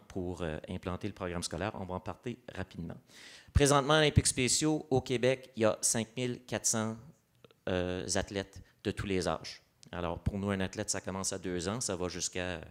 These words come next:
quatre-vingts quelques années. Alors, on a trois contextes sportifs, euh, aux Olympiques spéciaux. Il y a le contexte générique,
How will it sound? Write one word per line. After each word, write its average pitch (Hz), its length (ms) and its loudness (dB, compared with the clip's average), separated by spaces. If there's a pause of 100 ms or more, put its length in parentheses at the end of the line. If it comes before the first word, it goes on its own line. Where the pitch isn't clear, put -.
(440)
quatre-vingts 92 360 -2
quelques - 280 -6
années. 76 180 -4 (2000)
Alors, 135 440 10 (240)
on 135 160 10
a 139 80 6
trois - 480 4
contextes 151 480 -2
sportifs, - 720 0 (280)
euh, 95 220 -2
aux 95 180 -2
Olympiques 95 300 -2
spéciaux. - 500 -2
Il - 60 -10
y 113 40 6
a - 20 6
le 127 80 6
contexte 139 480 0
générique, 110 580 2